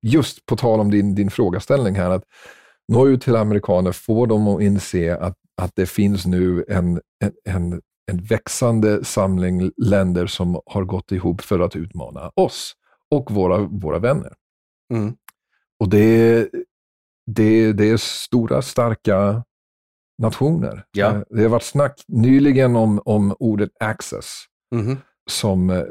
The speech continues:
Speaker 1: som David Frum drog fram under Irakkriget för att beskriva the axis of evil, vet du. Och, och det är vissa som menar att, ja, ja, faktiskt nu idag,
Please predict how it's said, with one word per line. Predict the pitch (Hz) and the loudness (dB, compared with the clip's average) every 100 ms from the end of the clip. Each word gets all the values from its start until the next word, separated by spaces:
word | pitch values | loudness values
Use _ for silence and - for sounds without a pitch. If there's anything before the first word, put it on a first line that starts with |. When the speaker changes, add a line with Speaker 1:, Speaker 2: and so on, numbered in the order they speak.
| 262 | -8
Speaker 1:
som | 117 110 95 | -4 -2 2
David | 104 101 98 | 2 2 0
Frum | - 107 104 101 95 | 0 2 4 2 2
drog | 101 95 - | 0 0 0
fram | 95 90 | 0 0
under | 90 90 | 0 0
Irakkriget | 90 95 95 - 110 110 104 92 - | 0 0 -2 -2 2 2 2 0 -2
för | 95 | -4
att | 90 | -4
beskriva | 90 95 90 | -4 -2 -2
the | 82 | -2
axis | 82 92 - - | -4 -6 -10 -10
of | 82 | -4
evil, | 92 90 65 58 | -2 -2 -4 -12
vet | 73 - | -14 -12
du. | 71 | -10
Och, | 76 92 110 | -8 -6 -4
och | 92 _ - - - - _ | -4 _ -20 -20 -20 -20 _
det | 123 | 0
är | |
vissa | 110 117 131 | 2 2 2
som | 131 117 | 2 2
menar | 113 104 | 4 2
att, | 127 | 0
ja, | 117 | -4
ja, | 127 110 | 2 2
faktiskt | - 123 127 - - | 2 0 0 0 2
nu | 123 117 | 4 4
idag, | 101 165 117 95 | 4 2 2 2